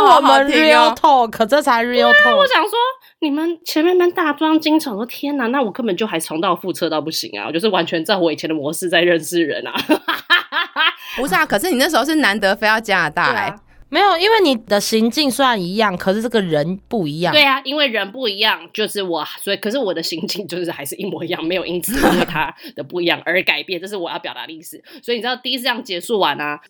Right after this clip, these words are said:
Speaker 3: 反正就是我们就这样约会了整整三天啦。然后后来我就回台湾嘛，然后你知道吗？因为就整个这样子的行为，完全就是情侣到不行啊！毕竟都已经签了、
Speaker 2: 嗯。
Speaker 3: 亲了，然后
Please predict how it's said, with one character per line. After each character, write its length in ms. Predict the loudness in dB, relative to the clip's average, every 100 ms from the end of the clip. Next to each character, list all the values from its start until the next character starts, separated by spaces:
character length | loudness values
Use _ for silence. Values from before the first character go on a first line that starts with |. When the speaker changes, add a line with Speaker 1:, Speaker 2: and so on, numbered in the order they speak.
| -4
Speaker 3:
反 180 | 0 0
正 100 | 0
就 120 | -2
是 120 | -2
我 100 | -4
们 80 | -4
就 60 | -4
这 80 |
样 100 | -2
约 140 | 0 0
会 180 | -2 -4
了 200 | -4 -8
整 180 | -6 -6
整 180 | -4 -6
三 220 | -6 -6
天 240 | -6 -8 -6
啦。 220 | -8 -10 -8
然 120 | -6
后 160 | 0 0
后 180 | 0 -4
来 80 | -4
我 60 |
就 100 | -6
回 200 | -8 -8
台 160 | -8 -10
湾 180 | -10 -10
嘛， 140 | -14 -16 -14
然 120 | -2 0
后 60 |
你 60 | 0
知 80 | -2
道 40 |
吗？ 140 | -2
因 100 | 0
为 220 | 0 -2 -2
就 100 | -2 -4 _ -4
整 220 | -2 -2
个 80 | -2
这 100 | -4
样 100 | -4
子 100 | -4
的 100 | -4
行 240 | -4 -4
为， 100 | -2
完 220 | -2 -4
全 140 | -6 -8
就 60 | -8
是 80 |
情 260 | -6 -4 -4
侣 80 | -6
到 180 | -6 -8
不 160 | -8
行 240 | -10 -12 -14
啊！ 80 | -10
毕 80 | -8
竟 120 | -6
都 140 | -8
已 40 | -8
经 140 | -10
签 300 | -10 -8 -6
了、 140 | -6 -8
Speaker 2:
嗯。 60 |
Speaker 3:
亲 260 | -8 -8 -8
了， 180 | -8 -10
然 140 | -10
后 260 | -8 -8